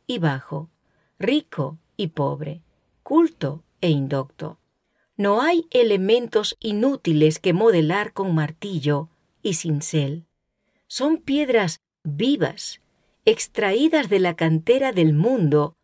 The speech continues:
por la verdad. Y el gran arquitecto, el Señor del templo, está ahora labrándolas,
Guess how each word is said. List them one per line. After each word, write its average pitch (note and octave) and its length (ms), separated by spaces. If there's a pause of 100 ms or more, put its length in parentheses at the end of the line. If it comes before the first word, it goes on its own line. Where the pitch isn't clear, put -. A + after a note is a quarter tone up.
(240)
por C4 240
la A3+ 140
verdad. D3 500 (640)
Y A#3 220
el G3+ 140
gran D4+ 360
arquitecto, F3 840 (460)
el G3 180
Señor F3 540
del E3 240
templo, E3 580 (380)
está G3+ 400
ahora G#3 320
labrándolas, D3+ 920